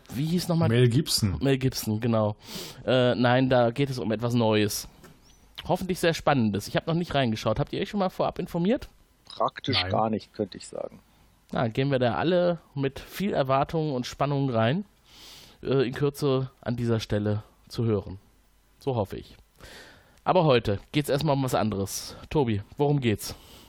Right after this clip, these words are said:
Speaker 2: Um die Auslöschung oder im Englischen Annihilation.
Speaker 3: Hm,
Speaker 2: Das ist der
Speaker 3: Annihilation.
Speaker 2: Filmtitel. Annihilation? Annihilation.
Speaker 3: Anni-, ja, das wird, das wird leider total komisch ausgesprochen, dieses Wort.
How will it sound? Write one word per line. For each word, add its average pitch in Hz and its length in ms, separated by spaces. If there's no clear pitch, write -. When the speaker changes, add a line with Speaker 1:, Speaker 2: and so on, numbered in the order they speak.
Speaker 2:
Um 92 240
die 107 140
Auslöschung 95 960
oder 107 200
im 104 80
Englischen 117 520
Annihilation. 104 880
Speaker 3:
Hm, 123 220
Speaker 2:
Das 127 100
ist 156 120
der - 20
Speaker 3:
Annihilation. 113 340
Speaker 2:
Filmtitel. 101 340
Annihilation? 147 680
Annihilation. 147 1300
Speaker 3:
Anni-, 147 80
ja, 139 40
das 131 120
wird, 147 160
das - 180
wird 143 120
leider 143 220
total 147 320
komisch 185 340
ausgesprochen, 117 480
dieses 107 280
Wort. 127 240